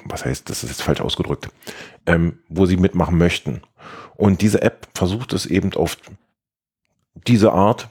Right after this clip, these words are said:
dass man über sein Smartphone eben Kontakt zu diesen, äh, Vereinen bekommt und sich dann eben engagieren kann. Ich hab mich mal umgeguckt, ich hab jetzt,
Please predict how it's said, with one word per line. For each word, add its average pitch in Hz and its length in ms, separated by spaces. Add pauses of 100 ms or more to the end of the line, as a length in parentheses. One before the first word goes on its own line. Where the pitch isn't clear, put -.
dass 95 160
man 92 120
über 90 200
sein 80 180
Smartphone 95 760 (1500)
eben 80 200
Kontakt 82 420
zu 95 100
diesen, 87 500 (300)
äh, 78 380 (560)
Vereinen 92 520
bekommt 117 440
und 87 200
sich 90 160
dann 95 160
eben 87 340 (140)
engagieren 82 520
kann. 73 300 (1600)
Ich - 140
hab - 120
mich 85 200
mal 82 180
umgeguckt, 131 560
ich - 140
hab - 160
jetzt, - 520